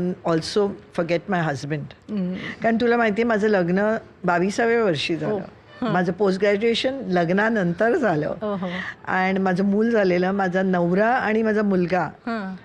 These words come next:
Speaker 1: माझा डब्बा घेऊन माझ्या हॉस्टेलवर यायचे. म्हणजे my
Speaker 2: हो.
Speaker 1: child was just one and a half years old.
Speaker 2: बापरे.
Speaker 1: आणि ते डब्बा घेऊन यायचे
Speaker 2: हम्म.
Speaker 1: हॉस्टेलवर.
Speaker 2: हम्म, हम्म.
Speaker 1: So I've had a, I'm, I mean, mm,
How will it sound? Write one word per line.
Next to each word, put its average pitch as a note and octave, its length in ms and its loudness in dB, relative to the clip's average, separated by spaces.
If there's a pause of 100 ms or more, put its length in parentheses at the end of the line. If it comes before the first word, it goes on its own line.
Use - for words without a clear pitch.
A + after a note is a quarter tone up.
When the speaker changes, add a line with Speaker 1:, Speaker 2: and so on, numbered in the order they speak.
Speaker 1:
माझा G3 180 0
डब्बा F3 480 0
घेऊन A3+ 380 0 (640)
माझ्या G3 300 2
हॉस्टेलवर C#4+ 560 2
यायचे. F3+ 440 2
म्हणजे F#3 220 0
my G3 260 2
Speaker 2:
हो. G3+ 60 0
Speaker 1:
child G3+ 420 0
was A#3+ 140 4
just A3 300 0
one G3 200 0
and A#3 100 0
a A3+ 180 2
half F#3+ 100 -4
years G3+ 240 2
old. F3+ 200 0
Speaker 2:
बापरे. - 720 -10
Speaker 1:
आणि G3 180 0
ते G#3 80 2
डब्बा F#3+ 340 2
घेऊन B3+ 240 0
यायचे G#3 300 2
Speaker 2:
हम्म. A3 140 4
Speaker 1:
हॉस्टेलवर. F3 520 0
Speaker 2:
हम्म, A3 200 -2
हम्म. F#3+ 120 -6 (540)
Speaker 1:
So B3 100 4
I've C4+ 380 0
had D#4+ 220 2
a, B3 80 -4 (460)
I'm, A#3 300 -2
I B3 100 2
mean, C4+ 280 -2 (480)
mm, G#3 360 0